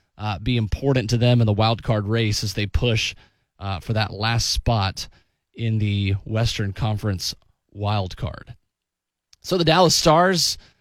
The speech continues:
another team that really needed some offensive help. They didn't get it. Uh, Dallas, twenty-fifth in the N H L in goals per game and twenty-third in shots on goal per minute.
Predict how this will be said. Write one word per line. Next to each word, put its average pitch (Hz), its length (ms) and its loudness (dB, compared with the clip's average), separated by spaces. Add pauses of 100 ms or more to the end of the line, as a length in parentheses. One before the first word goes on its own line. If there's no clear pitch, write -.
(220)
another 165 160 2
team 156 300 4
that 143 200 2
really 156 380 4
needed 151 260 2
some 135 140 2
offensive 135 400 2
help. 139 160 2
They 120 80 0
didn't 120 200 -2
get 117 200 0
it. - 180 -8 (440)
Uh, 95 360 -4
Dallas, 123 600 0
twenty-fifth 160 640 0
in 135 80 -2
the 131 100 2
N 135 80 2
H 135 220 2
L 135 180 4
in 123 80 0
goals 123 220 0
per 123 160 -4
game 113 260 0
and 101 140 -2
twenty-third 135 520 2
in 110 80 -2
shots 127 380 -2
on 120 160 0
goal 117 220 2
per 110 180 0
minute. 104 460 -2